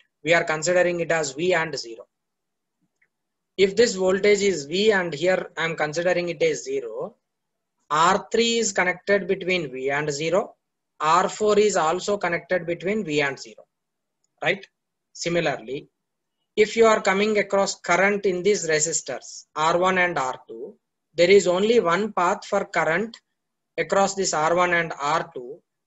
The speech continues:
In R one current is I, and in R two also current is I. But coming to this point, current get divided into two parts because there is one node here.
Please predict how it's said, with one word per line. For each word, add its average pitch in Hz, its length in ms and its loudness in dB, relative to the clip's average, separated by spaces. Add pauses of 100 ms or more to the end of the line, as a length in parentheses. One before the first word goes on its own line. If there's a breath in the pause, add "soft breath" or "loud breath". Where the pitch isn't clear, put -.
(180)
In 170 160 -6 (100)
R 170 240 0
one 202 260 0
current 175 400 -2
is 160 240 -4 (120)
I, 147 320 -6 (400)
and 165 200 -2
in 180 220 -4
R 160 320 -4
two 208 120 2
also 170 460 -2
current 151 400 -4
is 147 260 -6
I. 120 140 -12 (720)
But 160 160 -6
coming 208 340 0
to 254 100 -4
this 226 240 0
point, 165 460 -6
current 190 360 0
get 196 200 -2
divided 180 440 0
into 180 400 -6
two 196 220 -2
parts 143 440 -6
because 180 360 -2
there 151 160 -2
is 190 260 -4 (320)
one 143 420 -4
node 190 280 2
here. 127 420 -8